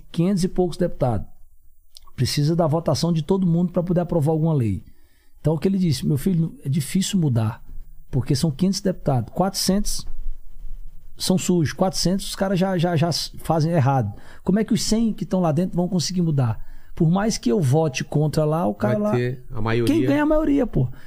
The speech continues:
Speaker 1: Então, infelizmente, é a maioria.
Speaker 2: Tem que trocar essa, esse pessoal,
Speaker 1: Ele
Speaker 2: tem
Speaker 1: diz,
Speaker 2: que
Speaker 1: "Só
Speaker 2: sair,
Speaker 1: se
Speaker 2: né?"
Speaker 1: cair uma bomba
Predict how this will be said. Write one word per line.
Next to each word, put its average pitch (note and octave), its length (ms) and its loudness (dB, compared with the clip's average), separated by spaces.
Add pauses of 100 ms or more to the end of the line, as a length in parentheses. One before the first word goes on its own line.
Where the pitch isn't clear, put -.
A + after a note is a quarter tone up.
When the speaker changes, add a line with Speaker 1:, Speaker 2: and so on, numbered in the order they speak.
Speaker 1:
Então, C#4 140 0
infelizmente, B3 520 2
é C4+ 40 2
a - 20 2
maioria. D#4 580 2
Speaker 2:
Tem A#2+ 140 -2
que - 140 -8
trocar C3 500 0
essa, F3+ 340 -2 (160)
esse C3 280 -4
pessoal, B2+ 760 0
Speaker 1:
Ele F#3+ 200 2
Speaker 2:
tem A3 100 4
Speaker 1:
diz, G3 120 2
Speaker 2:
que - 40 0
Speaker 1:
"Só A3+ 140 4
Speaker 2:
sair, D#4 80 2
Speaker 1:
se C4 80 2
Speaker 2:
né?" D3 60 0
Speaker 1:
cair A3 220 4
uma B3+ 180 4
bomba G3+ 600 4